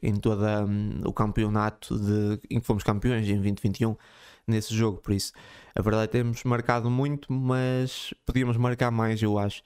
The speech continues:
Ah, mas ainda assim é, é isso, o Sporting consegue uma vitória muito importante, com a equipa esgotada fisicamente, e, e o Amorim será obrigado a gerir ainda mais na Liga Europa.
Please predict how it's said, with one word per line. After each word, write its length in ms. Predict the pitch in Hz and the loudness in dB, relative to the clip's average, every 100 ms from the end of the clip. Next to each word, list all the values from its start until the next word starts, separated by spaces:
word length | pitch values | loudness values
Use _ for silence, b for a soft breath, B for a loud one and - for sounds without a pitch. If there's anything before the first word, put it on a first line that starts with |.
| b b b b b - | b b b b b -2
Ah, 300 | 101 98 101 | 0 0 0
mas 220 | 117 151 | 0 2
ainda 160 | 190 165 | 0 0
assim 260 | - 165 | 0 0
é, 240 | 160 143 143 | 0 0 0
é 40 | |
isso, 240 | 135 - | 0 -2
o 20 | 113 | -4
Sporting 300 | - 117 - | -2 0 0
consegue 280 | 117 120 | 2 2
uma 120 | 117 113 | 0 0
vitória 360 | 113 117 110 | 0 0 0
muito 280 | 113 120 120 | 0 0 0
importante, 560 | 110 107 117 120 135 - _ _ _ _ - | 0 0 2 0 -2 -8 _ _ _ _ -4
com 160 | 123 | 0
a 40 | 120 | 0
equipa 640 | 117 123 - _ 120 117 - _ _ _ - - | 0 -2 -4 _ 0 0 -6 _ _ _ -20 -8
esgotada 680 | 120 113 123 117 120 110 107 | -2 0 0 0 0 2 0
fisicamente, 720 | 113 104 104 - 98 95 101 B B B B B - | 0 0 0 0 2 0 -2 B B B B B -4
e, 240 | 123 - | -2 0
e 60 | 156 | 0
o 80 | 185 | 0
Amorim 220 | 180 185 | 0 -2
será 260 | 185 170 170 | 0 0 2
obrigado 340 | 175 175 170 | 0 0 2
a 40 | |
gerir 400 | 160 156 165 165 - _ - - | 2 2 2 -2 -6 _ -20 -4
ainda 320 | 151 170 156 | 0 2 2
mais 480 | 147 151 147 147 - _ _ - | 2 0 -2 -4 -12 _ _ -8
na 140 | 135 135 | -2 0
Liga 160 | 139 | 2
Europa. 400 | 135 156 - 135 | 2 0 -2 -6